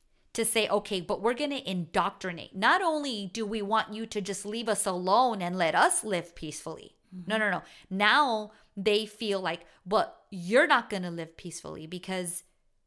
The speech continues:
Speaker 1: if you love God and you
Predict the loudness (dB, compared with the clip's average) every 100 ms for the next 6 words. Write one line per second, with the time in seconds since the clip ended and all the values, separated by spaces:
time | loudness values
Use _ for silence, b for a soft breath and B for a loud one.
0 | _ _ _ 2 2 2 -6 -2 -2 0
1 | -2 0 0 0 0 -6 -8 -4 -4 -4
2 | -6 -6 -4 -6 -6 -10